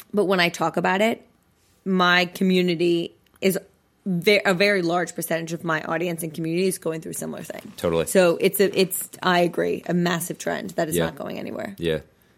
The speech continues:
Speaker 2: I think when, back when I was at T P G w-, and, and,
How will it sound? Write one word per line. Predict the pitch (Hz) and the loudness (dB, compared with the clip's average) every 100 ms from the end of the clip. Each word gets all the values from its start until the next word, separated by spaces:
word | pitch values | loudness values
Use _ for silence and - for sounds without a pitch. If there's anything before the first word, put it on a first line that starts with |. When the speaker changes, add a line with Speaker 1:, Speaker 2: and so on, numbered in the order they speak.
| _ | _
Speaker 2:
I | 95 | -8
think | - 117 - | -4 -6 -6
when, | 78 90 85 80 71 _ _ _ - | -4 -2 -2 -4 -10 _ _ _ -4
back | 82 - | -4 -4
when | 87 | -6
I | 78 | -2
was | 78 76 | -4 -2
at | 71 - _ | -4 -6 _
T | - 78 | -14 -12
P | - | -12
G | 67 71 69 67 65 - | -14 -10 -8 -10 -12 -18
w-, | - - - - | -18 -18 -20 -18
and, | - 73 64 | -12 -12 -12
and, | 78 73 67 | -12 -12 -12